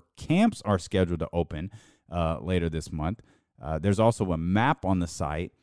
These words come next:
that, based on fourteen-day averages of new positive tests, are currently showing, uh, Miami has the hottest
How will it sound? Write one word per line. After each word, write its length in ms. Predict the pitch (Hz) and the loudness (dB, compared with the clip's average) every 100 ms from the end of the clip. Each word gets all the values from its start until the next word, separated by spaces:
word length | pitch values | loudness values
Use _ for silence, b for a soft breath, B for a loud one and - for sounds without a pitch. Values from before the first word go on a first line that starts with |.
| _ _ | _ _
that, 280 | 85 82 - | -6 -6 -2
based 260 | 98 101 104 | 0 2 4
on 280 | 95 90 - | 6 4 0
fourteen-day 720 | - 107 92 104 95 87 85 | 0 2 2 0 0 -2 -2
averages 480 | 98 107 101 90 85 | 0 0 0 -2 -2
of 120 | 82 | -2
new 120 | 87 | -2
positive 460 | 80 85 85 80 76 | 0 -2 -2 -6 -4
tests, 260 | 87 85 | -4 -4
are 80 | 82 | -6
currently 320 | - 95 69 | -2 -2 -2
showing, 380 | 90 98 92 82 b b b b _ | 0 4 4 2 b b b b _
uh, 240 | 50 - - - | -20 -18 -18 -12
Miami 800 | 85 92 95 110 127 92 80 110 - _ _ - | -2 0 4 6 6 4 0 -6 -14 _ _ -4
has 240 | 92 85 | -2 -2
the 280 | 87 82 78 | -4 -6 -8
hottest 560 | - 95 85 73 - | -8 -4 -4 -6 -16